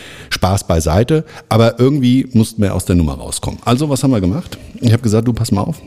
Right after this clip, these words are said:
fang wieder mal an zu wischen und ich zeig dir mal, wie wir das machen.“ Naja, und dann hat er angefangen zu wischen, der andere wieder aufgehüpft und wollte schon anfangen zu plärren. Hab ich gesagt, „Sag mal,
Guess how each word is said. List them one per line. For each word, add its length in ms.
fang 380
wieder 180
mal 140
an 160
zu 200
wischen 300
und 320
ich 160
zeig 240
dir 100
mal, 160
wie 140
wir 80
das 200
machen.“ 260
Naja, 260
und 80
dann 160
hat 100
er 100
angefangen 440
zu 160
wischen, 240
der 120
andere 220
wieder 240
aufgehüpft 680
und 180
wollte 200
schon 160
anfangen 400
zu 100
plärren. 320
Hab 80
ich 80
gesagt, 140
„Sag 120
mal, 140